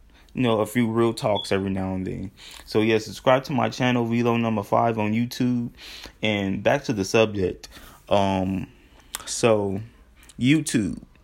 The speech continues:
everybody knows YouTube. Um, everybody know, you know, how it changed a lot. And let's talk about the black era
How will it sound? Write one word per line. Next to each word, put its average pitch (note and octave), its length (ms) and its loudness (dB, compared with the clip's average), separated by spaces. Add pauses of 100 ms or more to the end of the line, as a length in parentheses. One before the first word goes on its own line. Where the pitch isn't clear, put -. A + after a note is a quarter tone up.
(400)
everybody C3 460 4
knows C3+ 380 2
YouTube. B2 720 0 (500)
Um, G#2+ 840 2 (260)
everybody A2+ 420 2
know, A2 560 0 (240)
you A2 140 -2
know, G2 300 0 (440)
how G#2+ 260 6
it G2 80 -2
changed A2+ 500 2
a A2 80 8
lot. G#2+ 320 0 (640)
And G#2+ 520 0 (560)
let's F3 280 4
talk E3+ 260 -2
about B2 500 0
the A2+ 100 4
black G#2+ 640 2
era G2+ 420 2